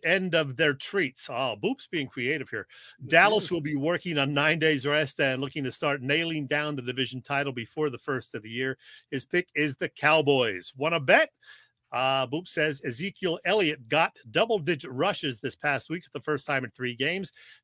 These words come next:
Speaker 1: Now he is due to pile up the rushing yardage again. Find a number for him with some good odds. So he likes Zeke and he likes the Cowboys. And I thought about taking Washington at home in this one,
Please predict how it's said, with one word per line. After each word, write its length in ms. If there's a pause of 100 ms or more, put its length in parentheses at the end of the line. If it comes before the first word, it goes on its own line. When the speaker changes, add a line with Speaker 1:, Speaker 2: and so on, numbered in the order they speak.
Speaker 1:
Now 260
he 140
is 120
due 160
to 60
pile 340
up 120
the 100
rushing 460
yardage 420
again. 320
Find 260
a 40
number 320
for 180
him 340 (300)
with 140
some 260
good 320
odds. 340
So 120
he 100
likes 380
Zeke 400
and 120
he 60
likes 320
the 60
Cowboys. 640 (440)
And 460
I 220
thought 300
about 240
taking 360
Washington 800 (140)
at 160
home 280
in 140
this 240
one, 260